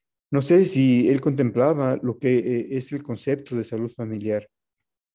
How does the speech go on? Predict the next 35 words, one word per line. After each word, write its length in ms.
pero 260
tenía 340
una 460
visión, 600
eh, 440
eh, 540
que 100
ni, 240
ni 100
siquiera 280
un 80
médico 300
familiar, 540
al 120
menos 240
de 60
aquel 280
tiempo, 520
fue 180
capaz 580
de 280
dejar 520
plasmadas. 720
Tomando 240
en 80
cuenta 360
eso 280
y 40
algunas 280
otras 200
cosas 280
que 120
les 220
he 60
mencionado, 680